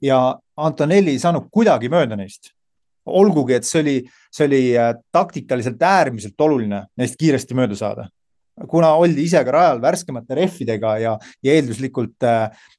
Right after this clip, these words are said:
mm, oldi ka kiiremad eessõitjatest, siis, äh, Paul võttis asja nii-öelda enda peale ja, ja läks esmalt Antonellist mööda ja seejärel kõikidest teistest.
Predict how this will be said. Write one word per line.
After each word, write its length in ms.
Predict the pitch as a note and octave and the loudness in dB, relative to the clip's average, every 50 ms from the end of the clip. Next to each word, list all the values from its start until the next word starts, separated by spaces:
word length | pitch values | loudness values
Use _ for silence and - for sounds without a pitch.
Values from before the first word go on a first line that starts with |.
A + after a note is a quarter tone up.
| _ | _
mm, 380 | D#3+ D#3+ C3+ B2+ A#2+ A#2 A#2 - | -10 -8 -6 -4 -4 -4 -4 -2
oldi 300 | - C#3+ D#3+ D#3+ B2+ A#2+ A#2 | 0 0 0 0 0 -2 -2
ka 80 | A#2 G#2 - | -2 -2 0
kiiremad 560 | G3 G#3 G#3 F#3 D3+ B2 A#2 A2 A2 A2 G#2 _ _ _ _ _ | 2 2 4 4 2 2 0 -2 -4 -6 -8 _ _ _ _ _
eessõitjatest, 840 | C#3+ D3+ D3 - - - C3+ B2+ A#2 - A#2 G#2 - A#2 G#2 - - _ _ _ - | -2 0 0 0 0 0 -2 -2 -2 -6 -12 -10 -10 -10 -10 -10 -14 _ _ _ -10
siis, 380 | - C#3+ C#3+ C3+ C3 - - - C#3 | -6 -4 -2 -2 -2 -4 -4 -2 0
äh, 140 | B2+ A#2+ B2 A#2 | 2 2 2 2
Paul 200 | D3 D#3 E3 D#3 C3 | 4 2 2 2 0
võttis 260 | C3 C3 C3 B2+ B2 D3+ | -2 -4 -4 -2 -2 0
asja 240 | D#3+ F3+ D#3 D3 C3 | 0 0 -2 -4 -4
nii-öelda 320 | C3+ C#3+ C#3 C3 C#3 E3+ | -4 -6 -4 -2 0 0
enda 220 | E3+ G3 C#3+ C3 A2+ | 0 0 -2 -4 -2
peale 400 | C3+ B2 B2 B2 A#2 A#2 A#2 A#2+ | -2 0 0 0 0 -2 -2 -2
ja, 200 | B2 B2 B2+ - A#2 | -2 -2 -2 -2 -2
ja 80 | B2+ | -2
läks 240 | B2+ D3 - - E3 | -4 -4 -2 -2 -4
esmalt 300 | E3 D#3+ E3 C3 A#2 C#3+ | -4 -2 -4 -4 -2 -2
Antonellist 540 | D3+ D#3 - C#3 C#3+ E3 E3+ D#3 - - - C#3+ | -2 0 -2 -2 0 2 2 0 0 -2 -2 -2
mööda 240 | C#3 C3+ C3 B2+ | -2 0 0 -2
ja 60 | B2 A#2 | 0 0
seejärel 400 | D#3 D#3+ C#3+ C3 C3 B2+ A#2 A2 | 2 2 2 2 2 0 0 0
kõikidest 460 | - E3 E3+ E3+ C#3 A#2 A#2 - - - | -2 -2 -2 -2 -6 -8 -8 -4 0 2
teistest. 540 | F#3+ A3 G3+ - - B2+ A2+ - - - | 2 2 2 -2 -4 -6 -6 -6 -10 -16